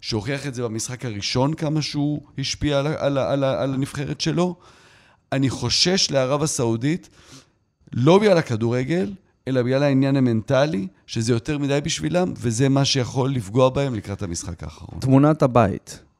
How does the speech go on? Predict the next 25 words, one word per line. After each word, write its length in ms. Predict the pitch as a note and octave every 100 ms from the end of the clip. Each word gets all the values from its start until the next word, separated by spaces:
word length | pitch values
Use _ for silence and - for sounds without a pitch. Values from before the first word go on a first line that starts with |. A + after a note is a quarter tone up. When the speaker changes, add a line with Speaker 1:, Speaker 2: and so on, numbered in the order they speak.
| _ _ -
Speaker 2:
פולין 280 | A#2+ C3
מקום 260 | D#3+ D#3 D3+
ראשון 280 | C#3+ - B2+
עם 120 | B2
ארבע 220 | A#2+ A2+
נקודות, 680 | A2 A2 G#2+ G#2+ A2+ A2+ - _ _
פלוס 200 | A#2 A#2
שתיים 320 | - A2 G2+
בשערים. 400 | F#2+ - G2+ F#2+
ארגנטינה 420 | F#2 F2+ A#2 A2+
מקום 300 | G#2+ - G#2
שני 360 | - G2 G#2 G2+ -
עם 80 | G#2+
שלוש 440 | - - F#2+ A2 A2
נקודות, 300 | G#2+ G#2 G2+
פלוס 220 | G#2 -
אחד 280 | F#2 A2+ G#2
בשערים. 480 | G2+ - G2+ G2+ G2 - - _ _ _
ערב 360 | - G2+ A#2+ B2
הסעודית, 640 | A#2 A2+ G2+ F#2+ F#2 D#2 - _ _ _
שלוש 460 | - A#2 A2+ B2+
נקודות, 400 | B2+ A2+ G#2+ A2
מינוס 460 | A2 F3 A#3 C#3+ -
אחד 280 | F2 F2 F2
בשערים. 580 | - F2 E2+ E2 A#2+